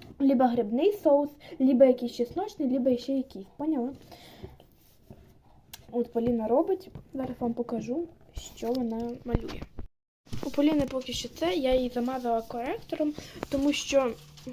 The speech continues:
вона неправильно намалювала. Зараз трошки так стерти і нормально все буде. М, треба отакі великі, тому що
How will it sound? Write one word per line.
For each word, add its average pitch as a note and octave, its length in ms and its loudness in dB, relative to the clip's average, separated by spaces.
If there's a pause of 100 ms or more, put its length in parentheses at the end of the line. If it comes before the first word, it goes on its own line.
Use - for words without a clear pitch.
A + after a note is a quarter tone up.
вона B3 360 -2
неправильно B3 680 -2
намалювала. A#3 760 -4
Зараз A3 200 -14
трошки - 340 -16
так B3 140 -14
стерти - 360 -10 (480)
і C4 120 -8 (140)
нормально G#3 400 -4
все - 140 -12
буде. A3 300 -12 (2750)
М, A#3 400 -8
треба D#4 580 4
отакі C#4+ 440 -6
великі, C4+ 480 -2
тому B3 320 -2
що - 300 -6